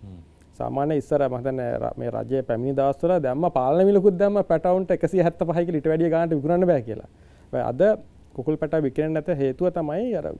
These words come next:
Speaker 2: කුඩා පරිමාණ ගොවියට. ඒගොල්ලෝ තමයි ගොඩක් වෙලාට සත්තු සීය දෙසීය දාගෙන තමන්ගේ ජීවනෝපාය සංවර්ධන ව්‍යාපෘති වශයෙන් තමයි මේවා ගියේ. දැන් ඒ අයට මේ ආහාර මේ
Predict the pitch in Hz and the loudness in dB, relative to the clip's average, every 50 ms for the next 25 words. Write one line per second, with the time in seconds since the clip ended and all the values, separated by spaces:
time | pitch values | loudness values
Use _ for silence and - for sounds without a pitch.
0 | - - - 135 127 143 165 185 196 196 - - - - - - - - 170 175 | -14 -10 -6 -2 2 4 4 6 4 2 0 -4 -12 -20 -20 -12 -6 -2 -2 0
1 | 175 175 175 175 180 180 185 185 185 180 - - - - - - 170 143 143 143 | 0 0 -2 -2 -2 -2 -2 -2 -4 -4 -8 -10 -16 -20 -20 -14 -4 2 4 6
2 | 147 170 160 127 110 - - - 123 123 123 139 143 143 - 143 151 156 147 127 | 6 6 6 4 2 -2 -10 -8 -8 -4 -2 -2 -2 0 0 0 0 0 0 0
3 | 120 123 131 131 - - 143 143 143 143 143 151 147 139 - - - - - - | 0 0 -2 -4 -4 -4 -4 -2 -2 -2 0 -2 -2 -2 -4 -12 -20 -20 -12 -6
4 | - 120 - - - 135 - - 135 127 123 127 135 135 131 120 - - 131 127 | -6 -6 -4 -4 -6 -6 -4 -2 -2 -2 0 0 0 0 0 -2 -4 -4 -2 0
5 | 131 139 131 - - 127 120 117 113 117 120 139 143 - 123 117 120 131 127 123 | 2 2 0 0 -2 -4 -2 -2 -2 -2 -4 -4 -4 -4 -6 -6 -4 -4 -4 -4
6 | 120 117 117 120 123 131 127 - 139 135 135 131 - 123 127 127 127 127 127 135 | -4 -2 -2 -2 -2 -2 -2 0 0 0 0 0 -2 -4 -4 -4 -4 -4 -4 -6
7 | 123 123 123 120 120 - - 131 - 131 123 - - 135 127 - 127 131 156 208 | -4 -2 -2 -4 -4 -4 -6 -6 -4 -6 -6 -4 -6 -6 -6 -4 -4 -2 -2 -4
8 | 262 - - - - - - - - - - 135 139 139 135 151 147 127 123 127 | -4 -6 -12 -20 -20 -20 -20 -20 -12 -6 -2 0 0 2 2 2 0 0 0 -2
9 | 127 123 120 117 120 127 139 147 147 156 202 214 208 160 139 135 135 127 - - | -6 -6 -4 -2 -2 0 0 0 0 2 2 2 2 2 -2 -4 -6 -6 -6 -6
10 | 104 110 123 127 135 156 165 175 190 202 233 247 240 233 185 135 - - - 71 | -6 -4 -4 -4 0 2 2 4 4 4 4 4 4 4 2 2 0 -4 -10 -12
11 | 65 | -10